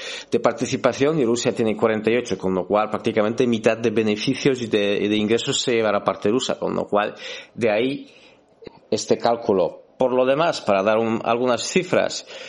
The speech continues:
eh, aproximadamente el cincuenta, eh, perdón, aproxima-, aproximadamente noventa días son las capacidades, eh, para almacenaje del gas que tiene Polonia.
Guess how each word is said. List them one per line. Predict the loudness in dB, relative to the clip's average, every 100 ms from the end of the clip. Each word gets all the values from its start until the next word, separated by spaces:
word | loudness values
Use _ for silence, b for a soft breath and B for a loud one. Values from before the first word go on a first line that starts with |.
| B B _
eh, | -2 2 2 2
aproximadamente | -2 0 0 0 0 2 2 2 0 -2 -4 0 2 2
el | 0
cincuenta, | -2 -2 0 -2 -4 -4 0 2 2 2 0 0 -2 0 0 2 2 2 2 2 0
eh, |
perdón, | 0 0 0
aproxima-, | -2 -2 -2 0
aproximadamente | 0 0 -2 -2 -2 -2 -4 -4 -2 0 -2 -6 B B B B -4
noventa | 0 2 2 2
días | 2 0 -4 -6 -6
son | -2 -2
las | -2
capacidades, | -2 -2 -2 2 2 2 0 0 -4 -6
eh, | -2 0 2 0
para | 0 0
almacenaje | 0 -2 0 0 0
del | 0 2
gas | 0 0
que | -2
tiene | -2 -2
Polonia. | 0 0 0 0 -2 -4